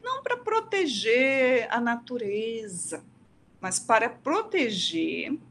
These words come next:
o meio necessário para a vida humana, para o desenvolvimento das nossas atividades, para o desenvolvimento do nosso potencial,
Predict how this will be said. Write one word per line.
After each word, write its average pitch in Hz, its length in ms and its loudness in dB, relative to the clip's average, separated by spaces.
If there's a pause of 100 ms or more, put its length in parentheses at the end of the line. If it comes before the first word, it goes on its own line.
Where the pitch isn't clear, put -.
(480)
o 240 360 -2
meio 226 880 6
necessário 285 960 2 (140)
para 202 360 6
a 185 40 -4
vida 196 580 -6
humana, 160 640 -8 (380)
para 208 200 6
o 208 40 2
desenvolvimento 233 2250 4 (440)
das 196 240 4
nossas 190 380 -4
atividades, 180 1120 -4 (340)
para 220 240 6
o 233 40 0
desenvolvimento 269 920 4
do 226 140 -4
nosso 208 460 0
potencial, 175 920 -2